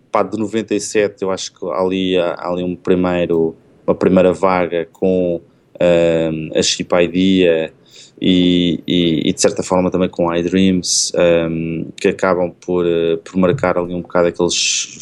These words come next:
final dos anos noventa com, ehm,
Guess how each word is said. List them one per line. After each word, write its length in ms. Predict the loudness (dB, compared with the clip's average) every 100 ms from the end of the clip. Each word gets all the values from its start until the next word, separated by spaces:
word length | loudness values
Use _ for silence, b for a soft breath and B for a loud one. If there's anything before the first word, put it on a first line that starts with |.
| -2
final 220 | 0 0
dos 140 | -2
anos 320 | -4 -6 -10
noventa 560 | -14 -8 -4 -4 -2 -4
com, 680 | -2 0 0 0 -2 -6 -10 _ B B B B _ -2
ehm, 520 | 0 2 2 0 -2